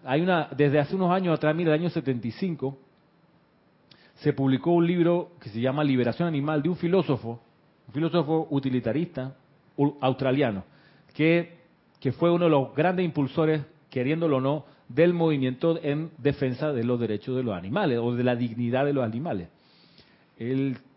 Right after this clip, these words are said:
eh, se llama Singer, Peter Singer.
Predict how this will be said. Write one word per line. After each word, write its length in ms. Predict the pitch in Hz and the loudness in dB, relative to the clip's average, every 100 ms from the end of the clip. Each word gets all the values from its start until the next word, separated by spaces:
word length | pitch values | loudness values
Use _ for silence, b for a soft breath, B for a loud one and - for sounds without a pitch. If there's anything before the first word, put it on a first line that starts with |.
| _ - | _ -10
eh, 140 | 117 | -10
se 180 | 104 113 | -8 -6
llama 720 | 117 127 139 135 131 123 117 - | -4 -4 -4 -4 -4 -6 -8 -6
Singer, 420 | 190 131 101 92 | -4 -2 -4 -6
Peter 280 | 180 170 143 | -8 -6 -6
Singer. 360 | 170 127 95 | -4 -4 -6